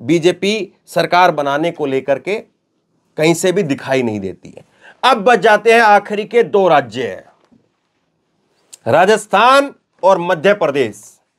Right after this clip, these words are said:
राजस्थान और मध्य प्रदेश दो ऐसे राज्य हैं जिसको लेकर के कन्फ्यूजन है। राजस-, मध्य प्रदेश के अंदर एक सौ बासठ सीट आज तक के एग्जिट पोल में दिखाई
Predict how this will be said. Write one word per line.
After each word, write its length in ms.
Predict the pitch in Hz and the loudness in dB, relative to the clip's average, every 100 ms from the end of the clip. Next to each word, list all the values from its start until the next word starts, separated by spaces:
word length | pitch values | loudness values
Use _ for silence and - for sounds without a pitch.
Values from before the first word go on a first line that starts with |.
| _ _ _ _ | _ _ _ _
राजस्थान 800 | 120 185 233 254 240 233 254 269 | 0 2 4 4 2 0 2 4
और 160 | 262 240 | 2 2
मध्य 240 | 233 190 | 0 0
प्रदेश 480 | 233 240 214 254 247 143 | -2 -2 0 2 2 -2
दो 240 | 151 262 | 2 4
ऐसे 300 | 269 247 247 | 4 2 0
राज्य 340 | 214 202 160 226 | 0 0 -2 -2
हैं 280 | 151 110 - _ _ _ _ _ _ _ _ _ | -2 -6 -12 _ _ _ _ _ _ _ _ _
जिसको 480 | 90 165 185 - 226 | -2 -2 0 2 2
लेकर 360 | 190 185 185 | 2 0 0
के 260 | 175 180 202 | -2 0 0
कन्फ्यूजन 640 | 202 151 131 135 117 120 | 0 -4 -6 -8 -6 -6
है। 300 | 101 92 76 _ _ _ _ _ _ _ _ _ _ _ _ _ | -6 -14 -20 _ _ _ _ _ _ _ _ _ _ _ _ _
राजस-, 420 | 117 180 220 185 160 | 0 0 0 -2 -4
मध्य 280 | 160 196 233 | -2 0 0
प्रदेश 460 | 226 220 247 247 | 0 2 4 4
के 100 | - | 0
अंदर 360 | 240 240 254 269 - _ _ _ _ | -4 0 2 0 -6 _ _ _ _
एक 180 | 226 240 | 0 0
सौ 220 | - 254 | 2 2
बासठ 440 | 220 226 214 262 233 | 4 2 2 0 -2
सीट 280 | - 247 | -4 -8
आज 340 | - 185 202 - | -2 0 0 -2
तक 180 | 240 - | -8 -2
के 100 | 220 | -2
एग्जिट 280 | 190 240 | 0 -2
पोल 200 | 233 240 | 2 2
में 140 | 240 226 | 4 2
दिखाई 500 | 220 220 247 254 | 0 0 0 0